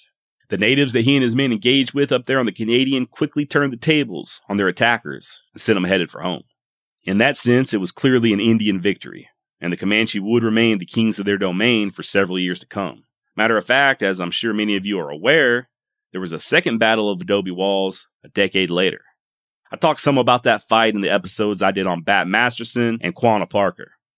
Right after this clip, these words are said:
if you want to give those a listen. However, if your interpretation of victory is survival, then I'd say Kit and his men did one heck of a job. Only three, possibly six soldiers, I did see different numbers,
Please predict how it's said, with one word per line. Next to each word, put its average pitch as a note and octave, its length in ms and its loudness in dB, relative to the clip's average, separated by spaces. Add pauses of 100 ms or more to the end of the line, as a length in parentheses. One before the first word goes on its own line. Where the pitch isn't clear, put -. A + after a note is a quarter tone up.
if - 120 -14
you F#2+ 60 -8
want F#2 120 -4
to D#2 60 -10
give F#2 140 -4
those F2+ 220 -2
a C#2+ 60 -14
listen. D#2+ 340 -6 (500)
However, F#3 640 2
if D#3 140 -2
your E3 140 2
interpretation D3+ 720 -2
of A2+ 120 -2
victory C#3+ 460 -4
is A2 100 -4
survival, A2 720 -2 (280)
then G#2 120 -10
I'd E3 160 -4
say D#3 200 -2
Kit D3 280 0
and C3 140 0
his A#2+ 160 -2
men C#3 260 -2
did A2 140 -2
one A#2 180 -2
heck A2 160 2
of F#2 80 -8
a E2 60 -6
job. F2 380 0 (440)
Only F3+ 280 2
three, F#3 340 -2
possibly A3 640 0
six A#3+ 320 -4
soldiers, F3+ 520 -2
I A2+ 120 -2
did D3 200 -2
see F3 140 -6
different F3+ 300 -2
numbers, D#3+ 480 -4